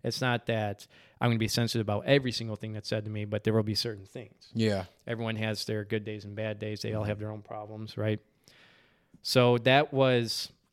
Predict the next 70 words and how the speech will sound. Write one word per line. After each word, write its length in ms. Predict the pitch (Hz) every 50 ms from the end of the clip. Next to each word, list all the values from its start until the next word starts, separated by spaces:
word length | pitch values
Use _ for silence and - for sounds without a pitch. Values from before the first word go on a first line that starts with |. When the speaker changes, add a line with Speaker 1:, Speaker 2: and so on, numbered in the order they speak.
| _ _ _ _ _ _ _ _ _ _ _
Speaker 1:
a 80 | 139 123
big 160 | 113 127 117
eye 180 | 120 123 139 160
opener 460 | 170 160 135 123 113 - 117 113 113
because, 320 | 110 117 - - 120 107 131 -
but 180 | - 120 135 -
then 260 | - 135 127 120 120 -
what 160 | - 117 113 117
I 100 | 127 139
did 180 | 131 131 113
is 80 | 113 -
started 220 | - 120 110 110
asking 240 | 110 110 - - 110
him 80 | 101 107
more. 360 | 117 127 113 92 92 - - _ _ _
And 80 | - 117
I'm 80 | 113 113
like, 160 | 113 110 127
"Okay, 200 | - - 120 117
so 160 | - - 117
what 220 | 104 110 120 120
would 140 | 123 123 113
you 100 | 117 113
do 300 | 104 113 113 110 110 107
if 120 | 107 - -
I 100 | 110 107
brought 280 | 101 - 104 101 - -
this 180 | 135 123 - 113
equipment 320 | - - 110 104 104 95
to 60 | - 98
this 200 | 107 113 - -
gig? 220 | - 104 95 95 101
What 140 | 98 104 104
would 100 | 104 104
you 80 | 107 95
do 340 | 98 101 101 101 101 98
if 160 | 98 - - 104
I 80 | 104
bought 320 | 98 101 107 104 92 - -
this 220 | 131 120 113 -
car 260 | - - 101 92 95
instead 240 | 95 95 - - 104
of 80 | 98 101
that 260 | 117 113 110 107 -
car?" 300 | - 107 98 95 104 _ _ _ _
Speaker 2:
Yeah. 160 | 127 123 120
Speaker 1:
We 60 | 113
got 240 | 107 131 117 113 113
real 200 | 123 139 143 135
deep, 320 | 123 - 139 139 127 120 -
and 120 | 117 113
he 160 | 113 131 135 135
told 220 | - - 120 117
me, 80 | 117 113
he 80 | 120
was 100 | 117 107
like, 180 | 113 113 107 -
"You 100 | 120 113
know, 280 | 113 113 110 107 110 - _ _ _ _ _ _ _ _
this 280 | 117 113 143 147 -
is 100 | 156 127
a 60 | 135 120
Sean 340 | - - 123 120 117 113
car, 300 | 104 - 113 110 113 110
this 200 | 104 104 110 -
is 120 | 120 101 110
not 160 | 107 104 101
a 20 |
Sean 320 | 95 - - 104 98 95 98
car." 300 | - 101 92 92 92